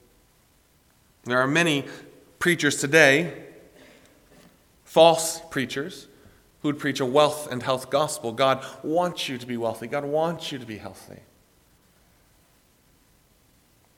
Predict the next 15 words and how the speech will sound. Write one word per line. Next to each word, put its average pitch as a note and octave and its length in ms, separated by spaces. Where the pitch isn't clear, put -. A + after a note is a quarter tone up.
That's C3 220
not D3 160
what C#3 100
this B2+ 120
passage A2+ 480
is, - 300
is, - 320
is G2 140
teaching. A#2 440
You B2 80
have C#3 100
to C#3 80
remember C#3 220
the G#2+ 100
context. C#3 1000